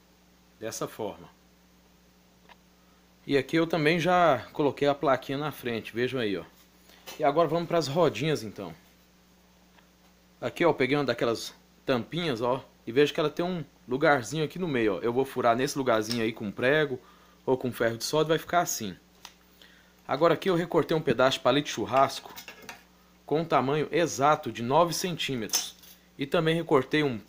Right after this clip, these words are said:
um pedacinho aqui de canudo de refrigerante com oito centímetros e meio.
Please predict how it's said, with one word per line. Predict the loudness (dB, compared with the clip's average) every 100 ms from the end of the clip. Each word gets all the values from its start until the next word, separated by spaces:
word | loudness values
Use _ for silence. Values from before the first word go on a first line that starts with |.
| _ _ _ _ _ -10
um |
pedacinho | -2 2 2 2 -2 -4
aqui | -4
de | -6
canudo | -2 -2 -2 -2
de | 0
refrigerante | 0 2 0 0 -2 -6
com | -6 -6 -2
oito | 0 0 -2
centímetros | -6 -6 -4 -4 -4 -4
e | -4
meio. | 0 0 -2 -6